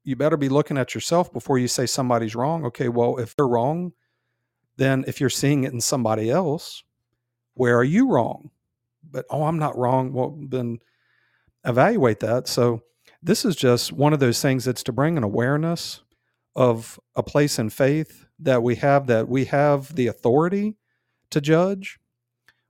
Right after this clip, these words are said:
but just make sure how you judge, because how does God judge? Well,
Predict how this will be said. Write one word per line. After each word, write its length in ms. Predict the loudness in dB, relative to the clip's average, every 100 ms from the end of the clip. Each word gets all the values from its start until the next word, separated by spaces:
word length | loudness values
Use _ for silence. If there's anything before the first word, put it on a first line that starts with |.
| -4
but 100 | 0
just 220 | 0 2
make 160 | 0 0
sure 320 | 2 2 2
how 220 | 0 0
you 180 | 0 -2
judge, 460 | -2 0 0 -4 -8
because 600 | -4 0 2 0 -4 -10 _ _ _ _ _
how 200 | 0 2
does 160 | 2 0
God 340 | -2 0 -2
judge? 500 | -4 -6 -8 -12 -20 _ _ _ _ _ _
Well, 460 | -2 0 -2 -8